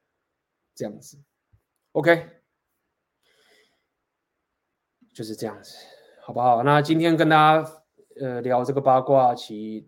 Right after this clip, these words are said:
一个总结要跟大家讲两件事情，就是第一个，呃，男子气概在于有破坏的能力，但是要可以掌控，掌控才是最重要的部分。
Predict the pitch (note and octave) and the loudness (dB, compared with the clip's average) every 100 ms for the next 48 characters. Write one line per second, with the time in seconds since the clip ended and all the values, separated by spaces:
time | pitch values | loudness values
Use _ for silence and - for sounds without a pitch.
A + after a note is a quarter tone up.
0 | _ D3 C#3+ C3+ A#2 B2+ C#3+ C#3 C#3 C#3 | _ -4 -4 -4 -6 -2 0 4 2 0
1 | A2+ G#2+ B2+ B2 C3 G#2+ G2 D2 F2+ G#2 | -8 -10 -12 -10 -14 -14 -20 -20 -18 -18
2 | - G#2+ G2+ _ _ _ _ _ _ C#3+ | -16 -20 -20 _ _ _ _ _ _ -4
3 | C#3+ D3 A#2 - _ _ _ _ _ _ | -2 -2 -6 -12 _ _ _ _ _ _
4 | _ _ _ _ _ _ _ _ _ _ | _ _ _ _ _ _ _ _ _ _
5 | _ - B2 A#2+ A#2 C3 F#3 D3 - D#3 | _ -4 0 0 2 0 0 -2 -6 -4
6 | C#3 C#3+ C3 A#2 - _ - D#3 B2+ G#2+ | 6 8 8 0 -12 _ -2 0 0 -4
7 | G#2+ G#2 G#2+ - D3+ C#3 A#2+ G#2+ A2 A2 | -10 -12 -14 -2 2 2 0 -10 -10 -4
8 | C3+ C3+ A#2+ A#2+ A2+ - - - - A2 | -4 -2 -6 -8 -16 -10 -10 -10 -14 -14
9 | - _ _ _ _ - D3+ G#2+ - F3+ | -16 _ _ _ _ -4 -2 -2 -4 0
10 | D3 A2 - - A2+ - C3+ A#2 - _ | 0 -2 -14 -14 -14 -10 -12 -12 -16 _
11 | D3+ C3+ C3 A2 - G#2+ - - | -8 -6 -6 -10 -14 -18 -16 -20